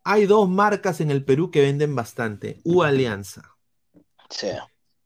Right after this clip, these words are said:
Speaker 1: Cristal es vendible, pero no tiene la gente que pueda vender más a Cristal.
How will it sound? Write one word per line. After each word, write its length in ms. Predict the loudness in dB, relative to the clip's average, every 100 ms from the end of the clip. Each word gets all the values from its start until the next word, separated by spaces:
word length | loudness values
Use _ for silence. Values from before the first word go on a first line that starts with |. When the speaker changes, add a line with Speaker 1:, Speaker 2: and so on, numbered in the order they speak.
| _
Speaker 1:
Cristal 880 | -4 -2 -2 -4 -4 -2 0 -2 -6 _
es 300 | 4 4 2
vendible, 760 | -2 -2 -4 -4 -2 0 0
pero 280 | 0 0 0
no 100 | -2
tiene 300 | -6 -6 -4
la 160 | -4 -4
gente 420 | -4 -6 -4 -4
que 100 | -6
pueda 300 | -2 -2 0
vender 400 | -2 -2 -2 -2
más 320 | -2 -4 -4
a 100 | -10
Cristal. 600 | -10 -12 -8 -10 -10 -14